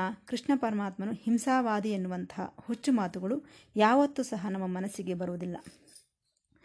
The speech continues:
ಕೃಷ್ಣ ಪರಮಾತ್ಮ ಅರ್ಜುನನಿಗೆ ಹೇಳುತ್ತಲೇ ಇದ್ದಾನೆ, "ಯುದ್ಧ ಮಾಡು, ಯುದ್ಧ ಮಾಡು" ಎಂದು. ಆದ್ದರಿಂದ ಕೃಷ್ಣ ಪರಮಾತ್ಮನು ಪ್ರೇಮಮಯ,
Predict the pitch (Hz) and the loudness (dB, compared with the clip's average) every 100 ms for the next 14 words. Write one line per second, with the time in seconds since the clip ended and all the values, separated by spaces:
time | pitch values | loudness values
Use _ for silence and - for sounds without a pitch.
0 | - - _ - 269 311 302 277 247 247 | -20 -20 _ -2 4 6 6 6 4 2
1 | 220 196 202 233 214 170 196 208 226 226 | 0 0 0 0 0 -2 -2 -2 -2 -2
2 | 180 180 196 - _ 240 208 254 233 202 | -2 -6 -6 -10 _ -6 0 2 2 0
3 | 202 185 208 185 180 180 180 - _ _ | -4 -4 -4 -2 -4 -4 -6 -10 _ _
4 | _ _ - 202 190 190 208 285 - _ | _ _ -4 -2 0 0 -2 -6 -10 _
5 | _ _ _ 277 277 311 269 214 190 190 | _ _ _ 0 4 4 4 2 0 -2
6 | 196 185 202 _ _ 208 233 240 185 180 | -4 -4 -8 _ _ 2 4 4 0 -4